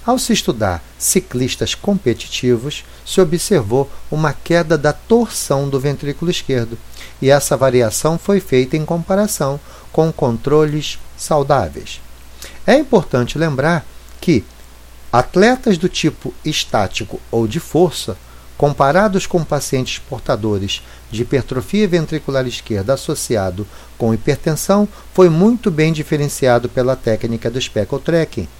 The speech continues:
Os pacientes com H V E patológica apresentaram queda das taxas de deformação longitudinal, principalmente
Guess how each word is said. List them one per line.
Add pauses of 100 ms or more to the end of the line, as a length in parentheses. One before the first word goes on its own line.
(240)
Os
pacientes (260)
com
H
V
E
patológica (320)
apresentaram (360)
queda (300)
das
taxas (260)
de
deformação
longitudinal, (1700)
principalmente